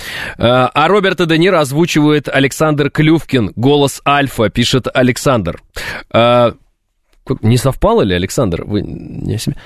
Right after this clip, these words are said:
Э, <clears throat> давайте «Волк с Уолл-стрит». «Волк с Уолл-стрит»? Давайте. Чем занимаемся? С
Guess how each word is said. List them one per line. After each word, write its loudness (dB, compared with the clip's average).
Э, 2
<clears throat> 2
давайте 2
«Волк 0
с -6
Уолл-стрит». 0
«Волк 2
с -4
Уолл-стрит»? 0
Давайте. 0
Чем -4
занимаемся? -6
С -6